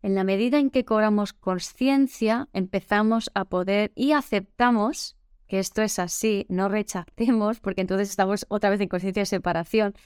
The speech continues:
Si yo digo, "Ay, estoy otra vez aquí, lo estoy haciendo mal", estoy en conciencia de separación. Si yo pretendo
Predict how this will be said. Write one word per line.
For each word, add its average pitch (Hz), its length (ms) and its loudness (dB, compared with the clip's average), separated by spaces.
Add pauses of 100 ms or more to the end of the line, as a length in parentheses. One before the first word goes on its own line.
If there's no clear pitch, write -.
Si 247 140 -2
yo 233 40 2
digo, 208 240 4
"Ay, 254 300 -2
estoy 247 220 0
otra 269 160 0
vez 262 180 -2
aquí, 262 300 -2
lo 269 40 0
estoy 269 240 0
haciendo 240 320 0
mal", 254 320 2 (220)
estoy 208 300 -2
en 254 100 2
conciencia 196 340 -4
de 175 40 -4
separación. 165 540 -6
Si 185 200 -4
yo 196 120 0
pretendo 220 600 0